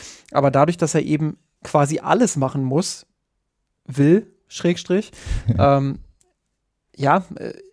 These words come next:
Speaker 1: ist es eben schwer. Und ich glaube, dass er tatsächlich auch alles machen muss. Weil,
Speaker 2: Ja.
Speaker 1: wenn er es nicht macht, dann sieht das Spiel des F C Bayern vielleicht noch katastrophaler aus und streicht das vielleicht. Also da bin ich mir ganz sicher,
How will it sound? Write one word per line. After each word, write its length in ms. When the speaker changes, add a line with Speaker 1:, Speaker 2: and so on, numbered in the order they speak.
Speaker 1:
ist 200
es 120
eben 180
schwer. 280
Und 100
ich 120
glaube, 380
dass 200
er 200
tatsächlich 520
auch 180
alles 260
machen 240
muss. 360
Weil, 380
Speaker 2:
Ja. 80
Speaker 1:
wenn 120
er 60
es 100
nicht 220
macht, 480
dann 160
sieht 160
das 80
Spiel 200
des 140
F 100
C 100
Bayern 240
vielleicht 240
noch 120
katastrophaler 720
aus 160
und 100
streicht 340
das 120
vielleicht. 420
Also 140
da 60
bin 120
ich 80
mir 80
ganz 160
sicher, 280